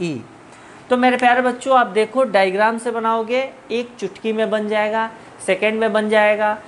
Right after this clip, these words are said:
अगर आप फाइव क्वेश्चन को अच्छे से समझ के बनाते हो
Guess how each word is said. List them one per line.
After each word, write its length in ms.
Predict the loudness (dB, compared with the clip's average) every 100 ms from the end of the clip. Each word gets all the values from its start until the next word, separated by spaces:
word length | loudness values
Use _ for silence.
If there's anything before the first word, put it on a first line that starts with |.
| -8 -2
अगर 260 | 2 2
आप 100 | 2
फाइव 320 | 0 0 0 -2
क्वेश्चन 360 | -8 -6 -6 -4
को 80 |
अच्छे 220 | -4 -4 -4
से 140 | -6
समझ 380 | -6 -4 -4 -4
के 100 | -2
बनाते 340 | 0 -2 -2 0
हो 220 | 0